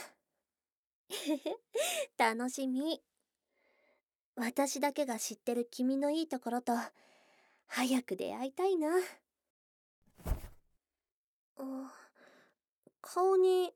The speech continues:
なんかついてる？じっと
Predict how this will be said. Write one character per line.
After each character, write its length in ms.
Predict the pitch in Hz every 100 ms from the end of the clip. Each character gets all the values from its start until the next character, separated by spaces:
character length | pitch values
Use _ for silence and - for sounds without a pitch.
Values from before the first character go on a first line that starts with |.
| _ _ _ _
な 180 | 339 370
ん 60 | 370
か 160 | 277 254
つ 160 | - 349
い 80 |
て 140 | 330 269
る？ 80 | - 254 - _ _ _ _ _ _ _ 277
じ 140 | 262 269
っ 60 | -
と 380 | - 302 302 285